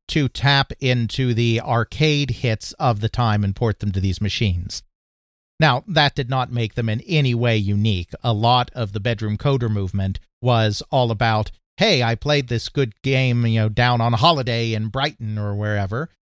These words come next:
Now that I'm back home and can't play it anymore, I want to dabble in basic and recreate this on my new computer." So a lot of that was going on. They weren't unique in that, but that was very specifically where their focus was.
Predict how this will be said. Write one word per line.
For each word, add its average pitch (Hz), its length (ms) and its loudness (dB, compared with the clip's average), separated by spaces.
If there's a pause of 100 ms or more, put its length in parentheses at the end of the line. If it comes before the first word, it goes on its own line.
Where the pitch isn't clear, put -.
(160)
Now 135 200 2
that 120 100 0
I'm 120 140 0
back 135 240 0
home 165 260 0
and 123 120 -2
can't 135 280 -2
play 160 220 2
it 127 80 0
anymore, 117 400 -2
I 120 80 0
want 120 280 -4
to 117 280 0 (260)
dabble 131 320 2
in 120 140 0
basic 170 440 0
and 131 140 -2
recreate 135 520 -2
this 131 260 -2
on 120 160 0
my 120 280 2
new 101 280 0
computer." - 560 -2
So 107 360 0 (140)
a 170 140 0
lot 185 240 4
of 127 80 -4
that 107 340 -2 (140)
was 117 400 0
going 104 320 -2
on. 95 460 -4 (380)
They 135 60 -2
weren't 123 260 0
unique 180 340 0
in 135 160 2
that, 87 300 -2
but 139 140 -2
that 175 220 0
was 139 160 -4
very 143 320 0
specifically 127 500 -4
where 110 140 -2
their 107 100 0
focus 107 460 -4
was. 80 500 -4